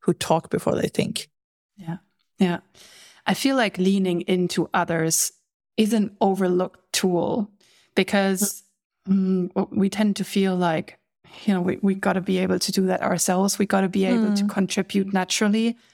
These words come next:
Speaker 2: But
Speaker 1: Yeah.
Speaker 2: to some of us, it's, it's, it's just isn't natural. So
Speaker 1: Mm.
Speaker 2: honoring the different personalities on a call and also embracing that everybody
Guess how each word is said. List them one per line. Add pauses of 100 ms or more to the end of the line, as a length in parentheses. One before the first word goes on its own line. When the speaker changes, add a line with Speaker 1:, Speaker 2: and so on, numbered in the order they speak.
(380)
Speaker 2:
But
Speaker 1:
Yeah.
Speaker 2:
to
some
of
us,
it's,
it's, (300)
it's (100)
just (120)
isn't
natural. (280)
So
Speaker 1:
Mm.
Speaker 2:
honoring (600)
the
different
personalities (340)
on
a
call
and
also (380)
embracing
that (420)
everybody